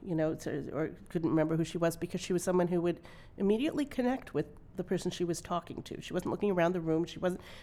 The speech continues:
she had an ability to sort of see the person that she was talking to and appreciate them on the level of who they were. And I know that in my case, I know, you know, you, you only have a handful of people in your life who feel really know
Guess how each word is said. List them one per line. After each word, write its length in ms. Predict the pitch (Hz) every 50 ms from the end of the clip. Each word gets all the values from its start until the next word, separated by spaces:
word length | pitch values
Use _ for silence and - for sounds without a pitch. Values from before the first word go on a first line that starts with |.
| -
she 140 | - - 208
had 100 | 196 196
an 80 | 196 190
ability 440 | 185 - 190 202 214 214 196 190
to 100 | 175 196
sort 220 | 180 - 185 180 175
of 60 | - - - - - - - - - - - - - - - - - - - - - - - - - - - - - - - - - - - -
see 380 | - - - - 302 285 214
the 100 | 175 -
person 320 | - - - 165 156 - 180
that 120 | 175 - -
she 100 | - 175
was 160 | 165 165 -
talking 340 | - 180 170 - 180 170 160
to 220 | - - - 90 -
and 260 | - 151 147 - - -
appreciate 500 | - - - - 220 - - 185 170 170
them 160 | 175 160 160
on 300 | - - 160 156 156 -
the 100 | - 170
level 280 | 156 160 160 165 175 175
of 120 | 160 160 - - 170
who 180 | - 190 170 160
they 160 | - 165 156
were. 460 | 151 151 151 143 - - - - - - - - - - - - - - - - - - - -
And 180 | - 180 175 170
I 60 | 175
know 220 | 175 170 170 165
that 180 | 160 170 170 175
in 80 | 180
my 160 | 208 226 247 269
case, 320 | 262 - 180 170 - -
I 140 | - 180 175
know, 340 | 180 170 170 165 160 165 - - - - - - - - - - - - - - - - - - - - - - - - - - -
you 120 | - 170 156
know, 40 | 160
you, 180 | 165 175 185
you 140 | - - 233
only 140 | 233 233 214
have 140 | 226 208 202
a 20 |
handful 320 | 190 190 196 - - 196
of 80 | 180 180
people 320 | - - 196 175 185 180
in 80 | 175 170
your 80 | 165 165
life 240 | 165 160 156 160
who 160 | - - 180 170
feel 240 | - 190 175 165
really 380 | 160 190 190 208 226 233 233 214
know 340 | 180 175 175 165 165 165